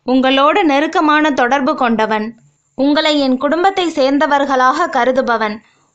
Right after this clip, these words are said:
உங்கள் குடும்பத்தில் ஒருவனாக இணைந்து விட்டவன். ஆகவே என்னையும் என்னுடன் ஸ்ரீபெரும்புத்தூர் தொகுதிக்கு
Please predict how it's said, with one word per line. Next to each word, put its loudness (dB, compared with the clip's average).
உங்கள் 0
குடும்பத்தில் 0
ஒருவனாக 2
இணைந்து 0
விட்டவன். -2
ஆகவே 0
என்னையும் 0
என்னுடன் 0
ஸ்ரீபெரும்புத்தூர் 0
தொகுதிக்கு -2